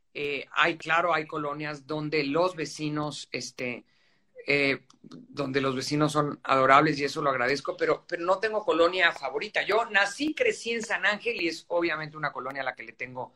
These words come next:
mucho, mucho cariño. Luego viví algunos años en Guadalupeín. Entonces, les tengo, pues, mucho cariño, pero no tengo colonia favorita. Mis colonias favoritas son las, eh, doscientas cincuenta colonias de,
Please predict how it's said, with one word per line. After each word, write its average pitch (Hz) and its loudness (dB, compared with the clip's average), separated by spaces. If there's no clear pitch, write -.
mucho, 165 -4
mucho 143 -6
cariño. 139 2
Luego 139 4
viví 123 -2
algunos 123 -2
años 123 -6
en 107 -10
Guadalupeín. 117 -8
Entonces, - -6
les 131 0
tengo, 160 8
pues, 120 -2
mucho 151 4
cariño, 151 4
pero 160 8
no 175 0
tengo 214 0
colonia 175 2
favorita. 156 0
Mis 139 -6
colonias 170 -2
favoritas 156 2
son 156 -4
las, 151 0
eh, 135 -4
doscientas 139 -8
cincuenta 139 -2
colonias 131 -2
de, 120 -6